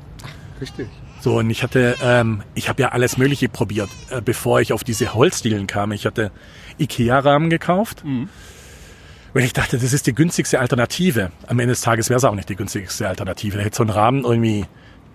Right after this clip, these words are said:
Speaker 2: drei Euro gekostet oder mehr. Dann hätte ich zwar das Glas gehabt und den Rahmen hätte ich abgesägt. <laughs> Und dann habe ich den aufgehängt bei mir auf der Terrasse, bei, bei Witterung. Dann hat's reingeregnet, dann war das Bild kaputt. Dann,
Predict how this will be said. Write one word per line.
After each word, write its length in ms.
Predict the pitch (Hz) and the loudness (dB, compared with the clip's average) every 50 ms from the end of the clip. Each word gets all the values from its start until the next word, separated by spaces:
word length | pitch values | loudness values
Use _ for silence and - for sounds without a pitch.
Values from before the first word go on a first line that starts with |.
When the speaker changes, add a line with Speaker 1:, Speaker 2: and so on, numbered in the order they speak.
| - | -6
Speaker 2:
drei 260 | - - 104 107 110 98 | -4 0 2 2 2 4
Euro 320 | 95 113 135 147 165 151 | 4 4 4 4 4 2
gekostet 480 | 135 147 - - - 180 - - 131 117 | 2 0 0 0 -2 0 0 0 0 0
oder 120 | 101 95 | -2 -2
mehr. 420 | 95 98 101 101 101 117 160 202 - - - - - - - - - - - - - - | -4 -4 -4 -2 -2 -2 -4 -4 -8 -14 -20 -20 -20 -20 -20 -20 -20 -20 -20 -20 -12 -6
Dann 100 | - 113 | -2 -2
hätte 140 | 123 - - | 0 0 -2
ich 60 | - | -2
zwar 140 | - 131 113 | 0 0 0
das 140 | 113 107 - | 0 -2 -4
Glas 280 | - 117 110 123 135 - | -4 0 0 0 0 0
gehabt 260 | - 143 160 - - | 0 -2 0 0 0
und 280 | 131 127 117 - - - - - - - - - - | 0 0 0 -2 -10 -18 -20 -20 -20 -20 -8 -2 0
den 140 | 143 127 | 0 2
Rahmen 280 | 123 107 117 123 139 147 | 2 2 4 4 4 4
hätte 120 | 143 113 | 2 2
ich 160 | 123 - - - | 0 -2 -2 -4
abgesägt. 680 | - - - 165 156 131 139 156 185 240 - - - - - - - - - | -6 0 0 0 2 4 4 4 4 2 0 -8 -16 -20 -20 -20 -20 -8 -8
<laughs> 720 | 170 - - - 143 - - - - - - - - - | -8 -6 -4 -6 -6 -6 -8 -14 -20 -20 -20 -20 -20 -6
Und 120 | - 170 156 | 0 2 4
dann 120 | 151 135 | 4 4
habe 160 | 127 143 143 | 4 2 2
ich 100 | 131 - | 0 -2
den 360 | - - 139 135 135 131 135 | -2 0 0 2 2 0 -2
aufgehängt 560 | - - 131 147 143 - - 143 131 165 180 - | 0 0 0 0 0 0 0 0 2 0 2 2
bei 100 | 165 147 | 2 4
mir 180 | 143 151 156 | 4 4 4
auf 80 | 147 - | 2 2
der 120 | - 139 | 0 -2
Terrasse, 480 | - - - 101 120 131 - 202 202 220 220 - - - - - - - - | 0 -2 0 0 0 0 0 0 -2 -2 -4 -8 -16 -20 -20 -20 -20 -8 0
bei, 180 | 123 123 117 117 113 - | 2 2 2 2 0 0
bei 200 | 117 120 110 98 | 0 0 2 2
Witterung. 480 | 131 123 - 156 139 - 175 202 226 - - - - - - - - - - - - - - - - - - | 0 2 4 2 4 4 0 0 -2 -4 -8 -16 -20 -20 -20 -20 -20 -20 -20 -18 -18 -18 -18 -18 -18 -14 -12
Dann 100 | - 87 | -10 -8
hat's 320 | 87 95 - - - - 104 | -8 -8 -8 -8 -10 -6 -2
reingeregnet, 720 | 101 113 127 127 127 123 127 - 127 123 127 120 127 117 | 0 2 2 4 4 2 2 4 2 2 2 2 0 -2
dann 120 | - 98 95 | -2 -4 -4
war 80 | 92 | -6
das 160 | 87 87 - - | -6 -8 -10 -2
Bild 260 | - 143 151 151 - | 0 0 0 0 0
kaputt. 640 | - - 127 - - - 120 113 104 - - - - - | -2 -4 -4 -2 0 0 0 0 -2 -6 -12 -16 -10 -8
Dann, 280 | - 101 101 101 104 | -6 -4 -4 -4 -6